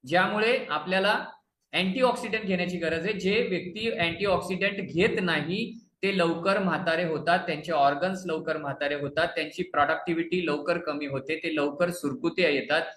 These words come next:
लवकर केस गळतात, लवकर केस सफेद होतात, लवकर, लवकर सगळे पार्ट्स त्यांचे लवकर खराब व्हायला लागतात. का? तर आपल्या शरीरामध्ये सगळीकडून केमिकल जात आहे, हवेतून, पाण्यातून, जेवणातून,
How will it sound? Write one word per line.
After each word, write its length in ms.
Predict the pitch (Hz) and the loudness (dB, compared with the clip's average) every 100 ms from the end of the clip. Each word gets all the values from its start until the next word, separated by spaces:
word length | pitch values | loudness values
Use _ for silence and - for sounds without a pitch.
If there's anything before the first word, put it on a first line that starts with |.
| _ _ - | _ _ -4
लवकर 380 | 143 165 190 185 | 0 2 2 2
केस 360 | - 175 185 160 | 4 2 2 2
गळतात, 500 | 143 139 160 170 160 | 2 2 0 0 0
लवकर 320 | 151 151 165 | -2 -2 -4
केस 300 | - 156 156 | -2 -4 -2
सफेद 340 | 143 170 190 | -2 0 0
होतात, 300 | 147 151 151 151 | 0 2 2 2
लवकर, 360 | 143 147 185 180 | -2 -2 0 0
लवकर 340 | 160 160 165 | 0 -2 -4
सगळे 320 | 156 180 226 226 226 _ 175 | -2 0 0 0 -4 _ 2
पार्ट्स 300 | 180 214 - | 4 4 2
त्यांचे 320 | 190 214 185 | 0 2 2
लवकर 300 | 170 175 190 170 | 2 2 0 0
खराब 200 | 151 147 | 0 2
व्हायला 240 | 123 113 | 0 0
लागतात. 300 | 104 - - - _ _ _ _ 208 | -4 -8 -16 -18 _ _ _ _ 4
का? 280 | 220 202 220 | 6 6 2
तर 120 | 254 - - | -2 -4 -6
आपल्या 280 | 147 214 226 | -4 0 -2
शरीरामध्ये 640 | 220 190 190 208 208 208 247 294 - - _ _ | 2 2 2 2 2 2 2 0 -10 -20 _ _
सगळीकडून 560 | - 185 190 196 208 202 | -6 -2 -2 -2 -2 0
केमिकल 380 | 190 175 175 180 | 0 0 0 0
जात 300 | 165 165 165 | 2 2 4
आहे, 160 | 175 185 | 4 4
हवेतून, 520 | 160 156 160 175 180 | 2 0 -2 -4 0
पाण्यातून, 480 | 151 151 143 170 170 | 0 0 -2 -4 -2
जेवणातून, 600 | 151 147 151 175 180 | 0 0 0 -2 -2